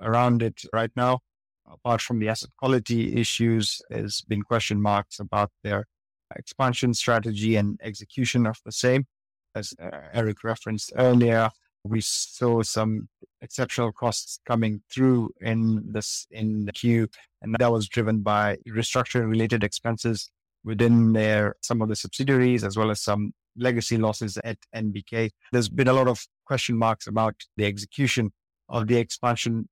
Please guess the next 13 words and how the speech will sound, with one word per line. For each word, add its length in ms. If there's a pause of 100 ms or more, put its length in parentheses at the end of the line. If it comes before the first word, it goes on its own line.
expansionary 500
strategy, 560
and 300
it's 220
not 220
quite 240
clear 340 (440)
what 180
the 80
bank 320
will 100
look 240
like 280